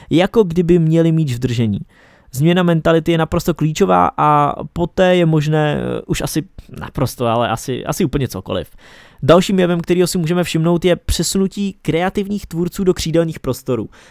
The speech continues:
Typově se jedná o jiný hráče,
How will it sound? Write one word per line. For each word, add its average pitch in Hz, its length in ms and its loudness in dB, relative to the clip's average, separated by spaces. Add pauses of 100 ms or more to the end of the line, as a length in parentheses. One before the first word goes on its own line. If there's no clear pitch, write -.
(120)
Typově 196 380 2
se 196 140 -2
jedná 180 540 0
o 156 340 0 (160)
jiný 175 300 0
hráče, 135 500 0